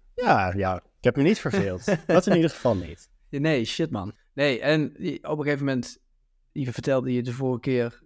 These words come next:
Speaker 2: je hypotheek, eh, ook erin. Of in ieder geval je huis erin. Eh,
Speaker 1: Ja.
Speaker 2: ja, je ging, je moest er vol in om het hoofd
Speaker 1: Nou ja,
Speaker 2: boven
Speaker 1: de
Speaker 2: water te houden.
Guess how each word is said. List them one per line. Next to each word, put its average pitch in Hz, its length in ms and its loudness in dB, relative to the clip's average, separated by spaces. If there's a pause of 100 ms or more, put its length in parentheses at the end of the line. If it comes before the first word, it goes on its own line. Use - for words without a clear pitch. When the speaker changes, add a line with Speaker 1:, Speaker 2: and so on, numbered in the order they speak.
Speaker 2:
je 123 500 -2
hypotheek, 143 720 -2
eh, 170 680 0
ook 165 200 -2
erin. 175 420 0 (180)
Of 139 120 -6
in 139 60 -2
ieder 135 140 0
geval 135 160 -2
je 123 80 -2
huis 170 240 0
erin. 185 360 0
Eh, 139 400 -2 (220)
Speaker 1:
Ja. 170 220 8
Speaker 2:
ja, 131 100 -2
je 147 140 0
ging, 170 300 0 (300)
je 165 120 0
moest 190 260 0
er 151 80 -6
vol 220 220 6
in 127 320 0
om 143 480 -2 (460)
het 135 120 -6
hoofd 143 140 2
Speaker 1:
Nou 185 120 8
ja, 196 60 8
Speaker 2:
boven 190 180 6
Speaker 1:
de 135 60 2
Speaker 2:
water 127 240 0
te 123 80 -2
houden. 113 380 0